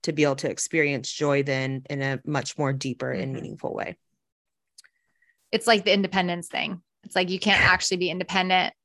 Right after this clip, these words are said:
Speaker 2: if you don't feel secure, and you actually can't feel joy if you can't learn how to, like, to-, totally feel and release your sorrow.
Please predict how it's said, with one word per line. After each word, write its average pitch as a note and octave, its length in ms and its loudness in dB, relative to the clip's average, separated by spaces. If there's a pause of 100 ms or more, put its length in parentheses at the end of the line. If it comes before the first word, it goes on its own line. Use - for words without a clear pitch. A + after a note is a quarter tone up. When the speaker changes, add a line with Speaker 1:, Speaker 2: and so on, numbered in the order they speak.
Speaker 2:
if G#3 140 -6
you G3+ 80 0
don't F#3+ 220 0
feel E3+ 460 4
secure, F3 680 4
and F#3+ 120 -8
you F3+ 60 -4
actually F3 380 2
can't F3+ 360 0 (540)
feel F#3+ 200 2
joy F3+ 640 4
if - 100 -4
you F3+ 100 -2
can't F#3 320 -2 (120)
learn F#3 360 -2
how F3+ 180 4
to, C#3+ 160 2
like, D3+ 340 -4
to-, - 300 -6
totally E3 400 -2
feel F3 440 2
and F3 160 -2
release E3+ 540 -4
your - 100 -10
sorrow. C2 520 0